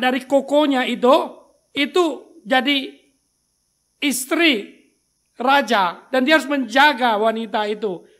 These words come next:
Dia selalu di pintu gerbang istana, di luar. Nah, kalau luar kan pejabat sering lewat. Dan kalau pejabat lewat kan harus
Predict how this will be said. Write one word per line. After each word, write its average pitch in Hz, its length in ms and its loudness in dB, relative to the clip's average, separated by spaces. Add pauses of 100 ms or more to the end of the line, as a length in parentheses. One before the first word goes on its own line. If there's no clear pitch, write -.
Dia 302 160 0
selalu 277 400 -2
di 269 80 -4
pintu 247 380 -6
gerbang 233 420 -4
istana, 220 480 -8
di 226 160 -8
luar. 285 380 0 (1040)
Nah, 262 160 0
kalau 294 220 2
luar 285 260 0
kan 359 160 -6
pejabat 269 400 0
sering 262 300 -6
lewat. 233 340 0 (640)
Dan 262 160 -2
kalau 294 220 0
pejabat 262 420 -2
lewat 240 240 -2
kan 311 100 -4 (100)
harus - 120 -14